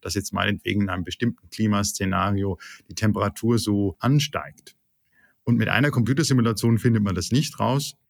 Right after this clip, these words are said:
Man kann allerdings dann schon versuchen, das nachzuverfolgen. Das ist halt relativ viel Arbeit. Man muss dann irgendwie zum Beispiel die Anfangsbedingungen einer Simulation etwas ändern oder die Simulation zwischendurch mal anhalten und bestimmte Werte von Variablen rauslesen und so weiter.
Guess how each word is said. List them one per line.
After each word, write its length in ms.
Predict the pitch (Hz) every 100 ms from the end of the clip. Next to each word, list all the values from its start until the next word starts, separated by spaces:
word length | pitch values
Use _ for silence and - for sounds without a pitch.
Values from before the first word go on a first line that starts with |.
| _ _ -
Man 120 | 113
kann 220 | 113 127
allerdings 480 | 117 123 113 123 -
dann 160 | 117
schon 280 | 107 127 143
versuchen, 600 | 143 107 139 143 127 - -
das 180 | 113 -
nachzuverfolgen. 960 | 101 107 127 123 - 120 120 123 120 - _
Das 140 | 98 92
ist 120 | 101
halt 180 | 98 -
relativ 380 | 95 - 90
viel 160 | - 80
Arbeit. 500 | 76 85 73 - _ _ _ _ _
Man 120 | 95
muss 160 | 95 92
dann 180 | 95 95
irgendwie 280 | 95 92 85
zum 120 | 92
Beispiel 300 | 85 - 80
die 100 | 85
Anfangsbedingungen 800 | 101 117 107 92 98 110 101 98
einer 180 | 95
Simulation 720 | 92 95 90 92 - 95 92
etwas 320 | 92 - 92 -
ändern 600 | 95 101 98 98 98 95
oder 280 | 87 95
die 100 | 82
Simulation 580 | - 101 95 92 - 98
zwischendurch 480 | 92 98 90 98 95
mal 140 | 92
anhalten 600 | 85 104 101 95 98 98 92
und 100 | 85
bestimmte 560 | 92 104 98 101 98 - - - -
Werte 300 | 95 101 -
von 180 | 101
Variablen 600 | 90 90 90 90 95 101
rauslesen 640 | 87 92 95 - 95 87 90
und 160 | 82
so 140 | - 82
weiter. 340 | 76 - -